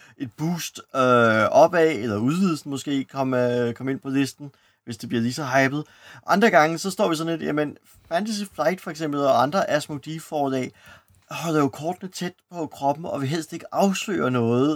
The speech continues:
øh, før på udvalgte tidspunkter. Det vil sige, at de helt store navne fra, fra Fantasy Flight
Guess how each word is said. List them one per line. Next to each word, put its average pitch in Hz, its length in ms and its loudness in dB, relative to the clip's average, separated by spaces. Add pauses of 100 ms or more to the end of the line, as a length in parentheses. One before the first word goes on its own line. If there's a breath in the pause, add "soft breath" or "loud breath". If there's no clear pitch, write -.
øh, 123 440 6
før - 280 4
på 160 120 -10
udvalgte 160 340 -2
tidspunkter. 143 440 -10
Det 131 60 -4
vil 135 100 -4
sige, 147 240 -6 (320 loud breath)
at 147 260 -6
de 131 40 -14
helt 185 240 0
store 180 260 -2
navne 143 340 4
fra, 120 520 4
fra 120 220 -4
Fantasy 143 340 -4
Flight 120 220 -4